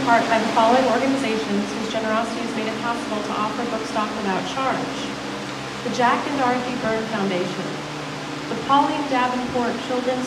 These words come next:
Fund for the Vermont Community Foundation, the Vermont Humanities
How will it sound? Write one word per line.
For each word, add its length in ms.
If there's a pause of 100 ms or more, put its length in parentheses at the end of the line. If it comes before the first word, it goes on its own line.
Fund 160 (160)
for 80
the 160
Vermont 240 (160)
Community 400
Foundation, 520 (1160)
the 80
Vermont 400
Humanities 560